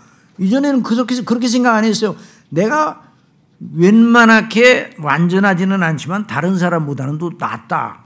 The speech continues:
나름 다른 사람보다 선하다." 이런 생각을 했는데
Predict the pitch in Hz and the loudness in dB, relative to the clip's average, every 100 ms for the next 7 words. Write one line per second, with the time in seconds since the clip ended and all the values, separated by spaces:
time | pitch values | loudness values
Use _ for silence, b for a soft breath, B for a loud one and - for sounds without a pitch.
0 | _ - 131 139 139 - 143 156 151 143 | _ -12 -10 -10 -12 -12 -10 -6 -6 -6
1 | 131 156 - 185 170 127 123 110 _ b | -8 -10 -10 -10 -10 -12 -14 -18 _ b
2 | b b b b - 147 147 160 147 139 | b b b b -14 -10 -8 -8 -6 -8
3 | 131 120 135 180 127 - | -8 -8 -8 -10 -12 -16